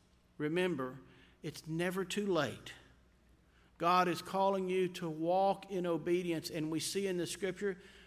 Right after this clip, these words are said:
that God called people at times of all kinds of different ages, all kinds of socioeconomic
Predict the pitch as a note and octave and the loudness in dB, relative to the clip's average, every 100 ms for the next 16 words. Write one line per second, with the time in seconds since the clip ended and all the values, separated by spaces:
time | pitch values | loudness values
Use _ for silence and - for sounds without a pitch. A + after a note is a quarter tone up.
0 | - D#3+ C#3+ - F3 G3 F3+ - G3 G3 | -8 -8 -6 0 4 4 2 -2 0 0
1 | - F3+ D#3+ C#3 C3+ C3 - - D#3+ - | 0 -2 0 -2 -2 -4 -14 -4 -2 -2
2 | F3 D#3+ C#3 B2+ A#2+ - D#3+ C#3+ - - | -2 0 0 -2 -8 -2 0 0 -2 -16
3 | - F#3+ G#3 A3 G#3 G3 G3 F#3 E3 D3 | -6 0 2 2 0 -2 -2 0 -4 -4
4 | E3+ - D3+ D#3 D#3 F3 G3+ A#3 - - | -6 -4 -4 2 2 2 0 -2 -4 -6
5 | - - - - - - _ _ - - | -16 -20 -20 -20 -20 -20 _ _ -20 2
6 | D#3 F#3 F3+ F#3 F#3 E3 C#3+ E3+ E3+ F#3+ | 4 4 2 -2 -2 -2 -2 -2 -2 -2
7 | E3 D3+ D3+ C#3+ D3 D3 | -2 -2 -4 -4 -4 -4